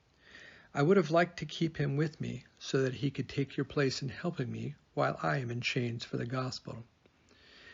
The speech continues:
But I did not want to do anything without your consent,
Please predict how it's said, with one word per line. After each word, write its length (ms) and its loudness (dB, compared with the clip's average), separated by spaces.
But 100 4
I 80 10
did 180 6
not 240 4
want 200 2
to 80 0
do 140 0
anything 380 0
without 420 -2
your 100 0
consent, 540 -4